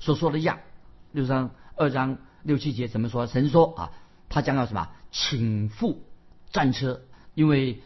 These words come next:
当时的以色列百姓以为他们可以依靠战车，像现代人啊，他们不依靠神，他们想依靠核子武器。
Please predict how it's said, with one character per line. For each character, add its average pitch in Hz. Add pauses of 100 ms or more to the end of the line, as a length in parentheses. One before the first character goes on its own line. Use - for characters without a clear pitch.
(140)
当 156
时 127
的 113
以 -
色 123
列 131
百 113
姓 120
以 104
为 110
他 117
们 123
可 123
以 104 (380)
依 170
靠 - (200)
战 139
车， 127 (240)
像 131
现 151
代 127
人 107
啊， 85
他 131
们 131
不 139
依 139
靠 131
神， 95 (140)
他 139
们 143
想 113
依 135
靠 117 (300)
核 156
子 160
武 117
器。 -